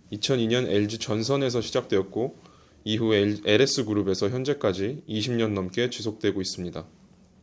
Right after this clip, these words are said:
엘에스 머티리얼즈는 이천이십일 년 일월 울트라 캐퍼시터 사업 강화를 위해 엘에스 엠트론 안에 있던 유씨 사업부가 엘에스 머티리얼즈로 독립되었고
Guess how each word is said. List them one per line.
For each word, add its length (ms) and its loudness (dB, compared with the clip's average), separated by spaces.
엘에스 280 6
머티리얼즈는 840 2
이천이십일 680 -2
년 180 -2
일월 440 2
울트라 320 4
캐퍼시터 500 0
사업 300 4
강화를 500 2
위해 300 0
엘에스 380 4
엠트론 520 2
안에 220 2
있던 420 0
유씨 260 -2
사업부가 680 0
엘에스 320 4
머티리얼즈로 760 4
독립되었고 880 -2